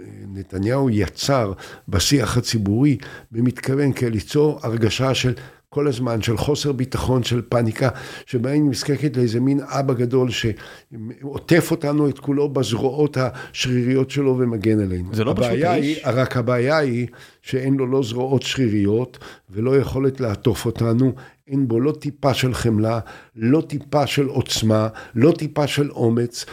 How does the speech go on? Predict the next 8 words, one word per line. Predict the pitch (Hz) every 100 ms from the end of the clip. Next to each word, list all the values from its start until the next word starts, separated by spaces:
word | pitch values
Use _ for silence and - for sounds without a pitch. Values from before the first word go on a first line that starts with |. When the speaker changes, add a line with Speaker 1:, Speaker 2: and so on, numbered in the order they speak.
| -
Speaker 1:
לא | 113 165
טיפה | 156 156 156
של | 135 143
כוח, | 123 - 127 107 113 - - - 135
אלא | 135
הוא | 131 139 - _ -
פחדן | 127 127 143 175 175
פתולוגי | 156 - 143 113 113 98 143 160